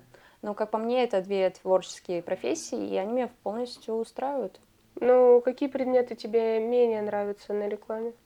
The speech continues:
Speaker 1: Наверное, это английский, физкультура и культурология.
Speaker 2: Английский почему же?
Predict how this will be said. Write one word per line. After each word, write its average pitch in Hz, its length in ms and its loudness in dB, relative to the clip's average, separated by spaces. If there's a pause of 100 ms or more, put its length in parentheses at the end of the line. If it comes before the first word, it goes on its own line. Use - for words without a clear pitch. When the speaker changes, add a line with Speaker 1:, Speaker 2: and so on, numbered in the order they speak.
(540)
Speaker 1:
Наверное, 226 460 2
это 196 560 2 (400)
английский, 294 880 -2
физкультура 247 680 0
и 233 200 -6
культурология. 185 840 -8 (280)
Speaker 2:
Английский 233 520 -2
почему 226 420 2
же? 226 100 10